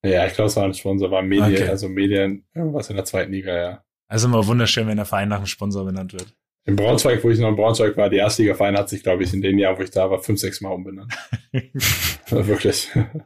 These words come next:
Speaker 2: Das, das hätten wir dann als Fragestellung noch machen müssen. So, kriegst du alle Namen von, kriegst du alle Namen von Braunschweig
Speaker 1: Ui.
Speaker 2: aus dein, aus deinem Jahr? Nee, wir,
Speaker 1: Da hätte
Speaker 2: also
Speaker 1: ich
Speaker 2: ich
Speaker 1: gleich, da hätte ich gleich gesagt, nein.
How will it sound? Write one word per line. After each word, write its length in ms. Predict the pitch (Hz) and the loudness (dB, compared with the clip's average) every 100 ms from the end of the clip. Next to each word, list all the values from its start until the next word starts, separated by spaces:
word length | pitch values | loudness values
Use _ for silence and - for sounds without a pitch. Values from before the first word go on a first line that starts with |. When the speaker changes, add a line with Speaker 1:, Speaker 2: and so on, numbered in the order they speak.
| _ _ _ _ _ | _ _ _ _ _
Speaker 2:
Das, 240 | - 185 143 | 0 0 2
das 180 | 180 170 | 2 2
hätten 200 | 147 123 | 2 2
wir 80 | |
dann 100 | 117 | 2
als 140 | 120 - | 2 0
Fragestellung 520 | 131 123 110 131 113 | 2 2 4 4 4
noch 140 | 113 107 | 2 2
machen 260 | 104 107 | 0 -2
müssen. 280 | 101 - 101 | -4 -4 -4
So, 300 | 107 104 113 _ _ _ _ - | -4 -4 -6 _ _ _ _ -6
kriegst 240 | - 139 | -2 0
du 40 | 120 | 2
alle 160 | 139 | 2
Namen 280 | 139 135 139 | 4 4 2
von, 380 | - 127 117 123 | 2 0 0 -4
kriegst 240 | - 135 | -2 0
du 40 | 139 | 0
alle 100 | - - - | 0 0 0
Namen 160 | 170 165 | 0 0
von 120 | 147 131 - | 0 0 2
Braunschweig 440 | 139 143 - 123 - - - 135 | 2 2 2 0 -4 -14 -4 2
Speaker 1:
Ui. 200 | 113 104 | 4 6
Speaker 2:
aus 120 | 92 | 4
dein, 200 | 131 127 | 4 2
aus 140 | 131 | -2
deinem 200 | 131 123 | -2 0
Jahr? 280 | 117 110 98 - - | 2 2 0 -8 -2
Nee, 160 | 131 | 2
wir, 120 | 131 123 | 4 4
Speaker 1:
Da 40 | |
hätte 100 | 123 | 4
Speaker 2:
also 140 | 123 131 | 2 2
Speaker 1:
ich 60 | |
Speaker 2:
ich 40 | 120 | 2
Speaker 1:
gleich, 100 | 117 | 4
da 80 | 127 | 2
hätte 140 | 135 | 2
ich 80 | 131 | 2
gleich 240 | 139 131 | 4 4
gesagt, 320 | - 113 117 107 | 4 4 4 4
nein. 280 | 104 - | 2 0